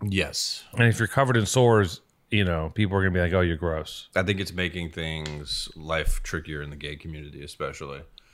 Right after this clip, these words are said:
Speaker 1: And from what I hear also, all the vaccination clinics are located, like, inconveniently far from, uh, L A's gay enclaves.
Speaker 2: Oh,
Speaker 1: So
Speaker 2: r-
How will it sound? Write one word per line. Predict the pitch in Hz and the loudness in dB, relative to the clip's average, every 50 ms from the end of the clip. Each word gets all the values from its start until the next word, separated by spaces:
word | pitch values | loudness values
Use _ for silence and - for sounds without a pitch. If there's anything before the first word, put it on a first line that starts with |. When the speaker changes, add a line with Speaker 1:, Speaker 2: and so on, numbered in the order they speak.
| - - - | -18 -10 -8
Speaker 1:
And | 90 - | -4 -2
from | 113 107 | 0 2
what | 104 107 | 2 4
I | 101 90 82 | 4 2 2
hear | 78 90 87 85 80 | 0 -2 -4 -4 -4
also, | 78 80 80 - - 95 90 87 | -4 -6 -8 -6 -6 -4 -4 -4
all | 85 78 69 76 80 85 | -4 -6 -6 -6 -6 -8
the | 80 76 | -8 -8
vaccination | 73 76 78 80 - - 73 71 73 71 - 82 80 | -8 -8 -8 -8 -8 -10 -12 -14 -14 -12 -12 -12 -12
clinics | - - 87 87 92 87 - - | -10 -8 -8 -6 -8 -8 -8 -10
are | 78 | -10
located, | 76 76 76 76 76 - - 80 78 76 | -8 -10 -10 -12 -12 -12 -12 -12 -10 -10
like, | 76 73 73 71 | -12 -14 -14 -14
inconveniently | 76 82 85 - 82 76 73 76 73 73 73 76 76 73 | -14 -14 -14 -12 -14 -14 -12 -12 -12 -14 -14 -14 -14 -14
far | - - 78 76 73 78 | -12 -8 -6 -6 -6 -6
from, | - - 80 76 78 73 67 - - - - | -8 -12 -12 -12 -12 -14 -14 -16 -18 -12 -10
uh, | 78 76 76 73 73 73 - - _ _ - | -8 -6 -6 -8 -8 -10 -12 -16 _ _ -6
L | - 90 87 85 | -4 -4 -4 -4
A's | 82 78 73 76 | -6 -8 -10 -12
gay | - 78 78 76 76 71 | -12 -12 -12 -12 -12 -12
enclaves. | 71 76 78 76 - 82 78 78 80 92 104 - - - _ _ _ _ _ _ _ _ _ _ _ _ _ _ _ _ - - | -12 -12 -12 -12 -12 -10 -10 -10 -10 -10 -12 -16 -18 -20 _ _ _ _ _ _ _ _ _ _ _ _ _ _ _ _ -4 2
Speaker 2:
Oh, | 110 104 | 4 4
Speaker 1:
So | 87 85 92 | 4 4 4
Speaker 2:
r- | 107 | 2